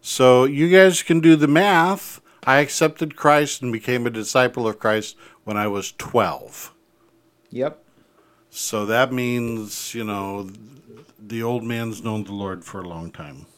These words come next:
Speaker 1: Chapter seventeen, verse three. Look what, what is said here. "And this is life eternal, that they might know thee, the only true God,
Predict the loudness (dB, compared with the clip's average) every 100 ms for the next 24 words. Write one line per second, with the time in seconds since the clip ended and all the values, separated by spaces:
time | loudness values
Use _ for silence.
0 | _ _ _ _ _ _ _ _ _ _
1 | _ _ _ _ 4 6 4 2 2 2
2 | 2 4 6 6 2 2 2 4 4 4
3 | 6 6 4 -4 -8 -2 2 2 2 0
4 | -2 -4 -2 -4 -4 -8 -10 -4 -4 -4
5 | -6 -6 -6 -6 -12 -12 _ _ _ -10
6 | -6 -2 0 0 0 -2 2 2 2 -2
7 | 2 6 6 6 2 -4 -2 -2 -2 4
8 | 6 6 4 0 -2 -4 -10 _ _ -6
9 | -2 4 6 8 6 4 4 4 6 2
10 | 0 -4 -4 -4 -6 -8 -14 _ _ _
11 | _ _ _ _ _ _ _ _ _ _
12 | -4 2 6 6 6 2 0 2 2 0
13 | -8 -10 -16 -16 -16